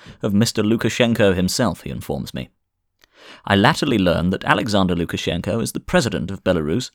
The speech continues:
and has been since nineteen ninety-five, clearly a popular man at the ballot box.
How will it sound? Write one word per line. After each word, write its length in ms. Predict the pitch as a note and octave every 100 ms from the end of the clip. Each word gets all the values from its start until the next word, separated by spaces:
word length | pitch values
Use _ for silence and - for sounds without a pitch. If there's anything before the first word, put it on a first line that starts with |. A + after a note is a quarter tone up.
| _ - - -
and 120 | G#2+
has 160 | D3+
been 200 | D3+ D#3
since 240 | D3 D3+ -
nineteen 300 | D#3 C#3+ C#3+
ninety-five, 640 | C#3+ C3+ C3+ D3+ G#2+ - _ _ _ _ -
clearly 400 | C3 B2+ A#2+ - _
a 80 | -
popular 460 | - E3+ - G2 F2
man 260 | F#2 F2+
at 80 | F#2
the 60 | A#2
ballot 340 | A2 G#2 -
box. 360 | - E2 -